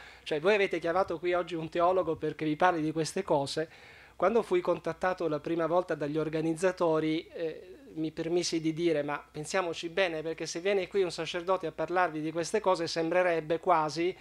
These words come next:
che fra gli scienziati non ce n'è neanche uno che possa avere una prospettiva, mh, tale che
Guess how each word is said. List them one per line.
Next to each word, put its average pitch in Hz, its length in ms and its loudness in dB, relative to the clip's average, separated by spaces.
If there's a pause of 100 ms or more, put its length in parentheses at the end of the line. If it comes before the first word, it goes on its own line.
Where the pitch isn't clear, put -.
(680)
che 165 120 -8
fra 165 180 -2
gli 165 140 0
scienziati 180 680 0
non 156 160 -6
ce 180 140 -6
n'è 165 100 -2
neanche 165 400 -4
uno 160 500 -2 (400)
che 165 140 -2
possa 160 760 0
avere 180 320 2
una 170 180 2
prospettiva, 175 920 0 (160)
mh, 165 260 -10 (180)
tale 185 300 6
che 170 260 -6